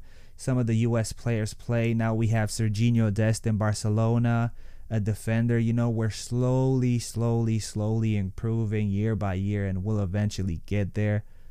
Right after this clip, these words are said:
But for the U S national team, uh, men's national team, to become a world champion one day, it's gonna take a lot,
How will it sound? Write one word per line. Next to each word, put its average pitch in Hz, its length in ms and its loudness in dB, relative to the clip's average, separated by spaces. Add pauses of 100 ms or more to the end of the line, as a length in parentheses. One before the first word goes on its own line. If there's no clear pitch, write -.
(680)
But 107 320 0 (1500)
for - 120 -2
the 107 140 0
U 139 180 4
S 123 120 4
national 117 500 0
team, 110 520 0
uh, 92 460 -2 (240)
men's 113 400 2
national 101 480 -2
team, 98 220 -2
to 95 120 -6
become 101 320 -2
a 98 60 -2
world 104 260 0
champion 110 520 0
one 104 200 0
day, 101 220 0
it's 107 260 -4
gonna 98 300 -4
take - 540 -4 (1300)
a 101 160 2
lot, 92 520 0